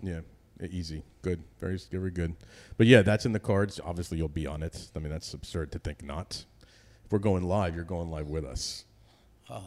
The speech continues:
Speaker 2: dude, I'm ready. I was born ready for
Speaker 1: <laughs>
Speaker 2: that.
Speaker 1: I know it's
Speaker 2: So you could
Speaker 1: I know
Speaker 2: also
Speaker 1: it.
Speaker 2: come out, uh, August thirty-first to one fifty-eight Bridgeport Avenue in Milford, Connecticut. It's at the Grove.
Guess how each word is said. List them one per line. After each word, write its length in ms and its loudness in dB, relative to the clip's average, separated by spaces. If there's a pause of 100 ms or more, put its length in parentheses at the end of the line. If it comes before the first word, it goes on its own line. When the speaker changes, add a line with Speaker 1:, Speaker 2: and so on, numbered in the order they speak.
(100)
Speaker 2:
dude, 280 -12 (400)
I'm 220 -12
ready. 300 -10
I 80 -10
was 160 -12
born 360 -12
ready 200 -12
for 160 -14
Speaker 1:
<laughs> 20 -8
Speaker 2:
that. 220 -8
Speaker 1:
I 180 -2
know 260 2
it's 360 -2 (720)
Speaker 2:
So 140 -2
you 120 0
could 160 -4
Speaker 1:
I 80 4
know 60 6
Speaker 2:
also 140 8
Speaker 1:
it. 60 2
Speaker 2:
come 160 0
out, 300 -4
uh, 440 -8 (220)
August 540 -6
thirty-first 720 -8
to 80 -6
one 220 -6
fifty-eight 680 -8 (600)
Bridgeport 500 -6
Avenue 560 -2 (140)
in 160 -6
Milford, 400 -4
Connecticut. 600 -6 (400)
It's 120 -8
at 120 -4
the 80 -8
Grove. 540 -6